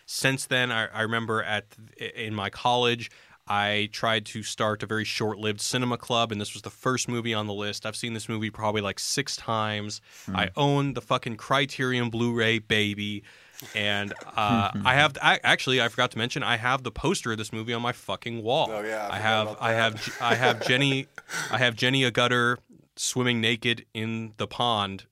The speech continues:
Speaker 1: on my wall. And, uh, I just love the shit out of this movie. This is one of those movies that doesn't get any better than this.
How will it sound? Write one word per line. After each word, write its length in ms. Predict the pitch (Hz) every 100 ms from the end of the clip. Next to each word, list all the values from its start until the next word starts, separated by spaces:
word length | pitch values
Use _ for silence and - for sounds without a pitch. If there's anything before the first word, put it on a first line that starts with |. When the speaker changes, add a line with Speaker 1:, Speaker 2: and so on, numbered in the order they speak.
| -
Speaker 1:
on 160 | 107 110
my 140 | 101
wall. 560 | 98 107 104 92 101 - _ _ _
And, 440 | 101 98 98 98
uh, 340 | 98 98 98 92
I 200 | 104 104
just 200 | 110 -
love 180 | 104 104
the 40 |
shit 180 | - 107
out 100 | 104
of 60 | 101
this 120 | 101
movie. 200 | 107 110
This 180 | 127 143
is 160 | 127
one 160 | 123 123
of 60 |
those 180 | 120 117
movies 300 | 117 113 113
that 60 | 110
doesn't 180 | 110 120
get 140 | 110
any 160 | 107 104
better 240 | 98 98
than 160 | 92 90
this. 320 | - - -